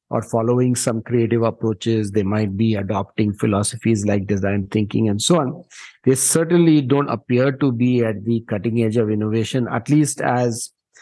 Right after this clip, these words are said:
measured by traditional metrics like R and D spend or, uh, number of patents and, uh, things like that. Of course, it could be argued that maybe that's not the kind of innovation they are focused on. Maybe they are focusing on business model innovation or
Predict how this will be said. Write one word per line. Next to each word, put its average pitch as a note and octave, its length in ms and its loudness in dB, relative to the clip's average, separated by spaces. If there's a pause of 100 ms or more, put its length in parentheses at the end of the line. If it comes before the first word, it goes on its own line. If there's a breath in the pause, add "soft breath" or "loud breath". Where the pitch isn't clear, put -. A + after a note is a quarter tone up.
(260 soft breath)
measured A#2+ 680 2
by A#2+ 200 2
traditional A#2 720 0
metrics G#2 640 -2
like G#2 340 2
R A2 160 2
and G#2+ 160 2
D G2+ 140 -2
spend G#2 640 0
or, F#2+ 580 0
uh, G2 160 0 (100)
number G2+ 260 0
of G2+ 160 -4
patents F#2+ 520 -2
and, F#2 280 0
uh, - 160 -2
things F#2 240 0
like - 160 0
that. - 260 -2 (600 loud breath)
Of A#2+ 80 4
course, D#3+ 160 4
it D3+ 120 0
could D#3 160 2
be D#3+ 140 6
argued C#3+ 380 2
that B2+ 160 0
maybe B2+ 260 2
that's A#2+ 260 -2
not B2+ 200 2
the B2+ 80 2
kind A#2+ 260 2
of A2+ 100 2
innovation A2+ 520 0
they A2+ 100 2
are A2 80 0
focused - 440 -4
on. D3+ 200 2
Maybe A2+ 240 2
they A2 140 0
are G#2 60 -4
focusing G#2+ 540 -4
on G#2 200 -2
business G#2 380 -4
model G#2 280 0
innovation G2+ 720 0
or G#2 260 -4